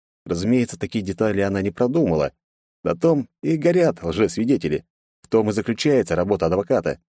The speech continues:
Найти неточности в истории и вытащить их наружу. Вот только Олеса Мариар всё испортила.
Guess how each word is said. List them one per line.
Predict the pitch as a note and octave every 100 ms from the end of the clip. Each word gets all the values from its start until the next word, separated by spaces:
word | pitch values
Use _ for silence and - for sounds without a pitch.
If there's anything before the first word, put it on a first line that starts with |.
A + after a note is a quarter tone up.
| _ _ -
Найти | E2 E2+ F2+
неточности | F#2 F2 G2+ F#2+ E2+ F2
в | F2+
истории | E2+ G#2+ G2+ F#2+
и |
вытащить | F#2+ G2 - G2+
их | F#2
наружу. | G#2 C3 G2+ D2 - _ _ _ _
Вот | - E2
только | - A#2+ A#2+
Олеса | A2 A#2 - G#2
Мариар | G#2 G#2+ A2 G2+
всё | F2 - G2
испортила. | - - C3+ - D#2+ C2+